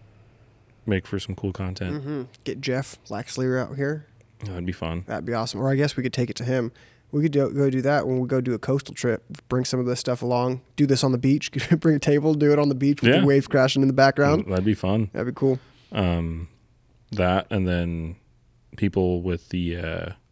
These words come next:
Speaker 1: California River Quest.
Speaker 2: That would
Speaker 1: The
Speaker 2: be
Speaker 1: race.
Speaker 2: cool.
Speaker 1: Yeah,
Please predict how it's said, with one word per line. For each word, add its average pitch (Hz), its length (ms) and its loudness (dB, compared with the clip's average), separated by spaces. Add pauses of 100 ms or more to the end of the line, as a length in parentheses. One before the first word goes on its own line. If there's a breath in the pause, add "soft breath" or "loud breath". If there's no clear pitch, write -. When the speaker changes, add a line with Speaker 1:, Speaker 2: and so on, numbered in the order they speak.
(360)
Speaker 1:
California 92 420 0
River 90 200 -2
Quest. - 420 -2 (840)
Speaker 2:
That 123 120 -6
would - 80 -2
Speaker 1:
The 92 80 2
Speaker 2:
be 98 80 2
Speaker 1:
race. 127 300 -4 (280)
Speaker 2:
cool. 92 80 -2
Speaker 1:
Yeah, 92 200 -2